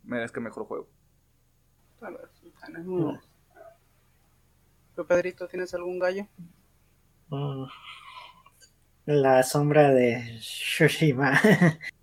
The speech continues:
Speaker 1: Yo necesito jugar ese juego. <laughs>
Speaker 3: Yo también lo necesito jugar.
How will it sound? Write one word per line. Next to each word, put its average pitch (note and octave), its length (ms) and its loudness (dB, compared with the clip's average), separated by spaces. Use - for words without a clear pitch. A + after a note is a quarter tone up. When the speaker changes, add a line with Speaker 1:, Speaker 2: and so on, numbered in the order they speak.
Speaker 1:
Yo B2 140 -12
necesito C3+ 640 -6
jugar A#2 280 -6
ese B2+ 200 -6
juego. C#3 520 -8
<laughs> - 460 -20
Speaker 3:
Yo E3 100 4
también F3 240 4
lo F3+ 100 4
necesito D#3 560 2
jugar. C3+ 400 -6